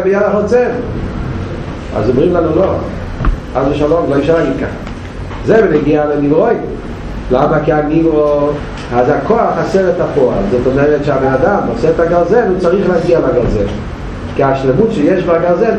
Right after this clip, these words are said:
אין לבן אדם. אני בן אדם, יש לי כלי למעלות, אבל לא כל המעלות. יש דברים שאין לי.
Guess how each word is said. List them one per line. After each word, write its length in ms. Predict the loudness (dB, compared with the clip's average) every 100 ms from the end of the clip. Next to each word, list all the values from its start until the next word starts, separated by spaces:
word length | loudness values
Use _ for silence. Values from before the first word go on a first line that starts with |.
| 0
אין 160 | 2 4
לבן 220 | 2 0
אדם. 260 | 2 0 0 -4 -8 -6 -6 -6 -8 -8 -2
אני 200 | 2 4
בן 100 | 4
אדם, 380 | 2 0 0 0 -2 0
יש 160 | 0 0
לי 80 | 2
כלי 100 | 4
למעלות, 500 | 4 4 0 0 0 -2 -6 0
אבל 180 | 2
לא 120 | 2 2
כל 100 | 0
המעלות. 420 | 0 0 0 0 0
יש 200 | 0 2
דברים 400 | 2 2 0 0
שאין 260 | 2 2 0
לי. 120 | 0